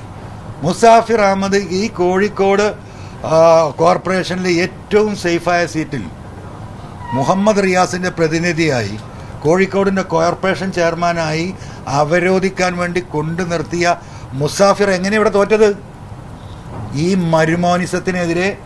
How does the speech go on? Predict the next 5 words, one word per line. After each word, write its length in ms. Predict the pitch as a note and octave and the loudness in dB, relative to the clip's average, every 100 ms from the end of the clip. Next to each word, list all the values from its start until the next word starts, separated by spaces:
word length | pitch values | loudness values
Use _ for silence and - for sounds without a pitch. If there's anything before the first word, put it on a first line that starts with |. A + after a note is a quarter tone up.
| - - - - - - - - - - C3 | -16 -16 -16 -16 -16 -16 -16 -16 -16 -10 4
ആ 220 | E3 F#3 | 6 6
ഡിവിഷനിലെ 560 | D#3+ E3 E3+ E3+ F#3 | 4 0 0 0 -2
സഖാക്കൾ 560 | E3 D#3 D3+ E3 D#3 F#3+ | -2 -2 2 2 2 0
ചെയ്ത 220 | F3+ F#3 | 2 2
വോട്ടാണ്. 560 | F#3 F3+ F3 F3 C3 | 2 2 2 0 -2